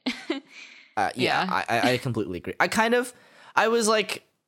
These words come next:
Speaker 2: not sure if I was on board with the narration style of the first one, and then the, it stopped in the second one. I was like, "Oh, okay." <laughs>
Speaker 1: <laughs>
Speaker 2: I mean, a little bit, right? Not, it, it's not as, like, heavily, like,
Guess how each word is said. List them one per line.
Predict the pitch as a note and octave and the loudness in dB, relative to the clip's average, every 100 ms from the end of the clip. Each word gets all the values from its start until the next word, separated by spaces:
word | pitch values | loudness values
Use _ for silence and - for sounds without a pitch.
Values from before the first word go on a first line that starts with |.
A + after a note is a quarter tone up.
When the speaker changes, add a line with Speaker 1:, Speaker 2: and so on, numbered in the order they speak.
| C#3+ | 0
Speaker 2:
not | F3 A#3+ - | 2 2 2
sure | - F3 F3+ | 2 4 4
if | G3 | 4
I | F3 | 4
was | E3+ D3+ | 4 4
on | D#3 C#3 | 2 2
board | B2+ C#3 C3 | 2 4 4
with | B2+ A#2 | 2 2
the | A#2+ | 0
narration | A2+ A2+ G#2+ G2 G#2+ C3 A#2+ | 2 4 4 4 2 2 2
style | B2+ B2 C3 | 2 2 2
of | |
the | B2 | 0
first | C#3+ C3+ - | 2 0 2
one, | C3+ | 0
and | C3 D3+ | 2 2
then | G3 | 2
the, | F#3+ - | 2 2
it | F#3 | 2
stopped | - - F3 F#3+ E3 | 0 2 2 2 2
in | B2+ | 2
the | A2 | 2
second | - A2+ A#2 | 2 0 0
one. | G2 | 2
I | F#2+ | 2
was | F#2+ | 2
like, | F#2+ | 0
"Oh, | F2 G2+ F#2+ G2 | 2 2 2 2
okay." | - G#2+ - - - | 0 0 0 0 -4
<laughs> | - - - - _ - | -10 -10 -10 -18 _ -2
Speaker 1:
<laughs> | F4 A#4 A#5 B5 B5 C6 C6+ B5+ G#5+ - D5+ - - F3+ - | 0 0 -2 -2 -4 -4 -4 -4 -4 -4 -4 -4 -14 -4 2
Speaker 2:
I | G3+ | 4
mean, | G3+ | 4
a | F3 | 4
little | F#3 G3+ F#3 | 4 4 4
bit, | C3 A#2+ B2+ | 4 2 4
right? | C#3+ D#3 | 2 4
Not, | E3+ F3+ | 2 4
it, | G3+ F#3+ | 2 2
it's | - | 2
not | F3+ A3 | 4 4
as, | A3 D#3+ | 2 2
like, | D3 A#2+ | 2 2
heavily, | F3 E3 D#3+ D#3 C3+ B2+ B2 - | 2 2 4 4 4 4 2 0
like, | C3 A#2+ A2 - - | 0 2 2 -2 -10